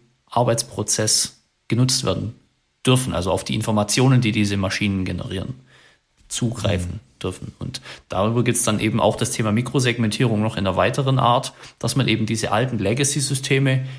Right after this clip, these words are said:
Speaker 1: in ein eigenes Segment packt, mit einer kleinen Fi-, Firewall davor, wo man einfach nur sagt, okay, folgende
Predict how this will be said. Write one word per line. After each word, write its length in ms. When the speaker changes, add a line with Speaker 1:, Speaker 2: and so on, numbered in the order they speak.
Speaker 1:
in 120
ein 120
eigenes 440
Segment 460
packt, 440
mit 200
einer 100
kleinen 300
Fi-, 220
Firewall 500
davor, 520
wo 60
man 140
einfach 300
nur 220
sagt, 340
okay, 380
folgende 400